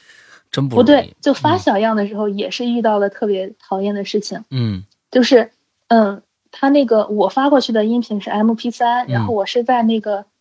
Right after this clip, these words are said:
Speaker 2: 转换器上转换的。
Speaker 1: 嗯。
Speaker 2: 当时M四A我发了 N 遍，然后一直，
Speaker 1: 哦。
Speaker 2: 一直通缉，一直通知我，就是说在那个您发送的时候附件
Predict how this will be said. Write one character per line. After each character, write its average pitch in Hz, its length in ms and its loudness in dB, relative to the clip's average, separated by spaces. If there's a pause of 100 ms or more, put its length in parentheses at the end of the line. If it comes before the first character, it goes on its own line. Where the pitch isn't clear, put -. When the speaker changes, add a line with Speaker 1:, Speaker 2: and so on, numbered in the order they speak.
(160)
Speaker 2:
转 190 180 2
换 254 220 2
器 269 200 -2
上 220 220 0
转 208 200 -6
换 220 340 0
的。 - 160 -8 (140)
Speaker 1:
嗯。 123 260 0
Speaker 2:
当 269 180 4
时 233 320 0 (200)
M 254 260 4
四 285 240 -4
A 254 280 0
我 214 180 -4
发 240 240 -2
了 226 100 -2
N 262 360 -2
遍， 254 320 -8 (200)
然 214 100 -4
后 233 100 0
一 277 180 8
直， 214 280 0
Speaker 1:
哦。 - 80 -18 (120)
Speaker 2:
一 269 140 2
直 208 140 4
通 233 280 -4
缉， 214 240 -4 (200)
一 302 140 6
直 247 140 4
通 277 260 0
知 262 120 -2
我， 208 260 2
就 214 100 -8
是 233 100 -4
说 247 280 -2 (380)
在 247 220 4
那 226 160 -2
个 208 240 -8
您 208 240 -4
发 294 240 0
送 320 240 0
的 202 120 0
时 202 200 -8
候 208 240 -4
附 - 240 -4
件 233 400 0